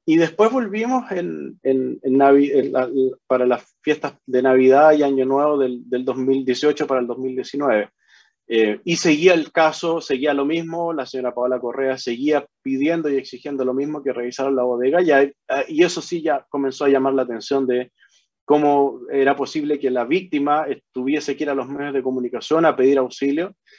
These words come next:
porque ni la fiscalía ni la policía la tomaban en cuenta, y cuando periciaban la bodega, la famosa bodega, no, no llegaban a nada.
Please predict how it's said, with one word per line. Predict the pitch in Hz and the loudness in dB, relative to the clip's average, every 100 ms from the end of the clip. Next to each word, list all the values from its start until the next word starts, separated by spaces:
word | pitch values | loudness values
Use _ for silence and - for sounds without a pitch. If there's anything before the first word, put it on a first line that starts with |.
| _ _ - | _ _ -2
porque | 131 131 135 131 127 | -2 4 6 6 2
ni | 127 131 143 | 0 2 4
la | 143 | 2
fiscalía | 127 143 127 123 139 | -2 -6 -4 -2 -2
ni | 147 | 0
la | 131 | -2
policía | 120 113 - 131 | -4 -8 -4 -2
la | 120 | -2
tomaban | 113 110 113 | -2 -4 -4
en | 123 | -8
cuenta, | - 185 180 185 175 | 0 0 2 0 0
y | 160 170 170 | -2 -4 -4
cuando | - 156 143 139 | 2 2 2 0
periciaban | 135 123 165 165 | 0 0 0 0
la | 160 | 0
bodega, | 135 127 131 143 143 | -2 -4 -4 -6 -4
la | 123 | -4
famosa | 143 127 127 131 | -2 -6 -4 -4
bodega, | 127 135 147 | -2 -2 -2
no, | 131 120 113 | -2 -4 -8
no | 131 | -6
llegaban | 123 123 127 127 | -2 0 0 0
a | 180 | 4
nada. | 147 - | 4 2